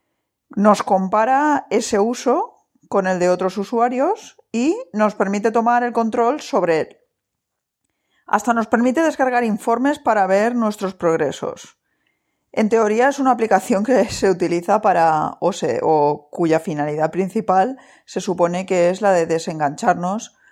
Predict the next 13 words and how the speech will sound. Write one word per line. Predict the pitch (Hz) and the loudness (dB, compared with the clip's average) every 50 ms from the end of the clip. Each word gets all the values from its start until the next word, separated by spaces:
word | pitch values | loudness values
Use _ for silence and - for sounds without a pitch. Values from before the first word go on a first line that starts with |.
| _ _ _ _ | _ _ _ _
del | 214 180 180 170 165 160 165 | -4 0 2 2 2 2 0
uso | 170 170 170 - - 180 170 175 170 170 160 160 165 160 156 147 170 | -2 -2 -4 -4 -2 2 2 4 4 4 4 4 4 2 2 0 -2
demasiado | 165 180 165 156 165 180 - 226 190 180 165 165 | -4 -4 -2 -2 -2 -4 -2 -2 -2 -2 -2 -2
intensivo | 170 165 170 160 - 170 147 165 170 - - 180 180 180 185 202 - | -6 -6 -6 -4 -2 -2 -2 -2 -4 -4 -2 -2 0 2 2 0 0
o | - 175 170 | 0 -2 -2
incluso | 170 165 180 170 170 - 170 | -4 -4 -4 -4 -4 -2 -2
dependiente | 151 151 - 160 156 156 156 165 175 175 175 180 190 | -4 -2 -2 -2 -2 -2 0 0 0 0 0 0 0
que | 196 175 | 0 0
tenemos | - 147 151 165 170 175 | -2 -2 -2 -2 -4 -2
del | - 160 139 147 | -2 -2 -2 0
móvil, | 156 156 151 151 104 - - _ _ _ | 2 2 2 2 -2 -8 -10 _ _ _
¿vale? | - 135 127 160 190 240 269 - _ _ _ _ _ _ _ _ _ - _ _ _ _ _ _ _ _ _ _ _ _ _ _ _ _ _ _ _ _ _ | -6 -4 -4 -4 -4 -6 -8 -10 _ _ _ _ _ _ _ _ _ -20 _ _ _ _ _ _ _ _ _ _ _ _ _ _ _ _ _ _ _ _ _
Eh, | - 208 233 226 202 196 190 190 185 185 180 180 180 175 170 170 170 | -2 0 2 2 2 2 4 4 2 2 2 2 0 -2 -4 -4 -6